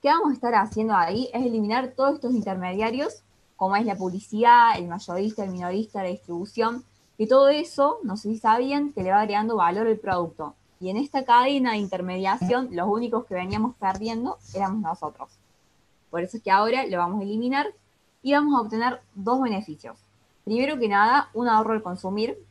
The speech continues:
porque en vez de que sean productos de un súper o, o una, o un mayorista, van a ser productos de fábrica. Segundo, este sistema, o sea, esta plataforma, digamos, tiene un sistema de puntos. ¿Cómo sería esto? Ustedes, cada compra que hacen,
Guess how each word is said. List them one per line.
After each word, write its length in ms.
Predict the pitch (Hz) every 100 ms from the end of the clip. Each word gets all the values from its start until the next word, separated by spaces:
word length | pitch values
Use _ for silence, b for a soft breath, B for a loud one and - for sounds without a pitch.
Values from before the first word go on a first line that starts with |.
| -
porque 240 | 175 165
en 80 | 175
vez 140 | 185
de 80 | 208
que 60 | 196
sean 180 | 202 202
productos 300 | 190 190 190
de 120 | 208
un 60 |
súper 500 | 208 - 262 233 196
o, 340 | 170 165 160 -
o 80 | -
una, 580 | 175 185 190 180 170 156
o 60 |
un 80 | 180
mayorista, 500 | 190 220 208 254 262
van 80 | 233
a 80 | 220
ser 160 | 214
productos 340 | 214 190 196 196
de 40 |
fábrica. 640 | 190 247 247 247 247 254 - _ - _ _ _ _ -
Segundo, 600 | 277 294 294 240 254 254 _ _ _ _ _ _ _ -
este 280 | 269 302
sistema, 680 | 302 214 196 - 262 254 277
o 20 |
sea, 260 | 262 190 180
esta 400 | 220 220 202 185
plataforma, 640 | 185 175 185 - 247 240 220
digamos, 420 | 233 247 269 -
tiene 180 | 220 240
un 60 |
sistema 360 | 240 214 226 233
de 80 | 196
puntos. 540 | 165 156 156 - - _ _ _ _ _
¿Cómo 200 | 220 269
sería 300 | 285 185 175
esto? 240 | 196 - - - -
Ustedes, 400 | 202 196 170 -
cada 240 | 262 294
compra 360 | 269 269 277 226
que 180 | 220 226
hacen, 480 | 285 - 220 254